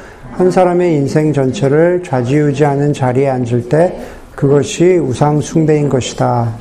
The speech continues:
필립 얀스가 했던 말이죠. 중독과 우상 숭배를 잘 설명해 놓은 말이죠. 어. 사실은 아담과 하와도 마찬가지겠죠. 자기 자신에게, 자기 자신에게 중독된 거죠.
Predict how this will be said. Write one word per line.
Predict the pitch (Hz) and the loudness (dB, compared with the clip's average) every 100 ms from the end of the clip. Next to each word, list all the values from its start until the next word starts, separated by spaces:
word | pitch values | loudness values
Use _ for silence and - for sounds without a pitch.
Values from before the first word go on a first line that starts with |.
| - - | -8 -2
필립 | 170 165 | 2 2
얀스가 | 135 127 143 | 0 -2 -2
했던 | 135 127 139 | -2 0 0
말이죠. | 120 117 113 123 117 - - - | 0 0 -2 -4 -8 -10 -20 -10
중독과 | - 156 160 160 160 | 0 2 2 2 2
우상 | 135 143 147 | 2 0 -2
숭배를 | - 143 135 143 156 131 - - - - | 0 0 2 2 2 0 -8 -20 -20 -20
잘 | - 117 147 | -6 -2 0
설명해 | 147 185 202 196 170 | 0 2 2 2 0
놓은 | 143 139 | 0 0
말이죠. | 139 117 117 113 123 110 - - - - - - - | 0 0 -2 -4 -6 -8 -12 -20 -20 -20 -20 -20 -12
어. | 151 135 120 - - - - - - - - | -8 -8 -8 -14 -20 -20 -20 -20 -20 -20 -2
사실은 | 220 220 247 226 | 2 4 4 2
아담과 | 170 160 220 233 226 214 | 2 2 2 2 2 0
하와도 | 226 226 208 214 208 180 | 0 -2 0 0 2 0
마찬가지겠죠. | 147 135 202 196 165 165 147 - 202 226 | -2 0 2 2 2 0 0 0 -2 -2
자기 | - 151 | 0 0
자신에게, | 196 151 - 196 165 131 123 - - - - - | 2 0 2 0 2 0 -2 -4 -16 -16 -16 -16
자기 | - 120 165 | -6 0 0
자신에게 | - - - 196 190 147 139 156 165 - - - - | -2 -6 -2 0 2 2 2 0 -2 -10 -20 -20 -16
중독된 | - 139 147 156 151 156 | -2 2 2 0 -2 0
거죠. | 151 120 113 123 | 0 -2 -4 -4